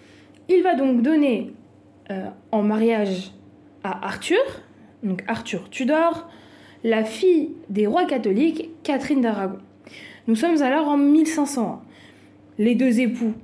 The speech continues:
n'ont même pas seize ans, et leur union est plutôt bien vue en Angleterre,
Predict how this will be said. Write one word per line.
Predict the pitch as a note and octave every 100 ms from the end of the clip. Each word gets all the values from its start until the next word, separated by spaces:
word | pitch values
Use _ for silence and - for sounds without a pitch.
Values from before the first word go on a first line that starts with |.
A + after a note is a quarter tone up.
| - - -
n'ont | F#3 F#3
même | F#3 F#3+ F#3
pas | G#3+
seize | A3 C#4+ D4+
ans, | F4+ - - - - - - - - _ - _
et | D#4+ G4+ B4+ - -
leur | C4+ F4+ F#4
union | D#4+ B3+ C#4+ G4+ A4+
est | - F#4+
plutôt | F#4+ C#4 D#4+ C4+
bien | A#3 E4 D4+
vue | A#3 B3+ - - -
en | D#4
Angleterre, | C#4 A#3+ G#3+ G3 E4